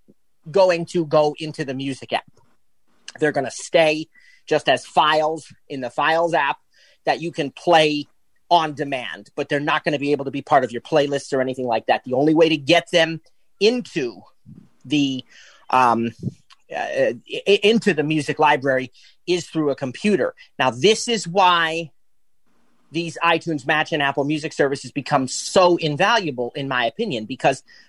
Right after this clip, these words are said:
first of all, with, uh, with iTunes Match, just start with that one, uh, just, just to make Cliff happy. Uh,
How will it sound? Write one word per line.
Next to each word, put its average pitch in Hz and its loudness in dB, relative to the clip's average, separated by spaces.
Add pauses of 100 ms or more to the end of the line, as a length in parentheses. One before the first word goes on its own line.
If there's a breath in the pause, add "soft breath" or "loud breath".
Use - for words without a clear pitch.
first 254 2
of 208 -2
all, 175 4
with, 165 -6 (1120)
uh, 170 6 (1080 loud breath)
with 196 2 (220)
iTunes 190 -2
Match, 190 -4 (200)
just 175 -8
start 214 2
with 165 2
that 196 2
one, 135 -2 (400 soft breath)
uh, 123 4 (100)
just, 156 -10 (180)
just 151 -6
to 160 0
make 143 0
Cliff 202 0
happy. 120 -2 (320 soft breath)
Uh, 170 4